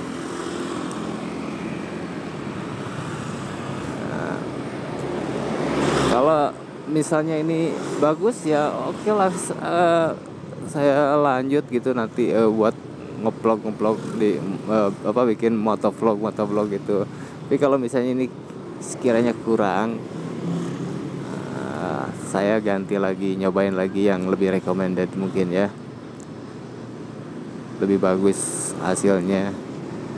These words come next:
Eh, jangan lupa dikasih saran aja di komentar. Ini jalan-jalan sore kan, jadi ya sekalian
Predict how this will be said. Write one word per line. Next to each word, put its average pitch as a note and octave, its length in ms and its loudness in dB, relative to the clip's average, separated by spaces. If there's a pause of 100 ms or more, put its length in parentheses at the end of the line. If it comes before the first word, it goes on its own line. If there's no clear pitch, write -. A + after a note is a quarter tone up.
(240)
Eh, F#2 160 4
jangan F#2 280 4
lupa F#2 440 2 (440)
dikasih G2 480 0
saran G2+ 400 0
aja G2+ 240 0
di G2 280 2
komentar. F#2+ 560 0 (2000)
Ini C#3 120 0
jalan-jalan A#2+ 520 4
sore B2 360 4
kan, B2 320 2
jadi B2 640 6 (560)
ya F#2+ 160 -2
sekalian G2+ 1040 0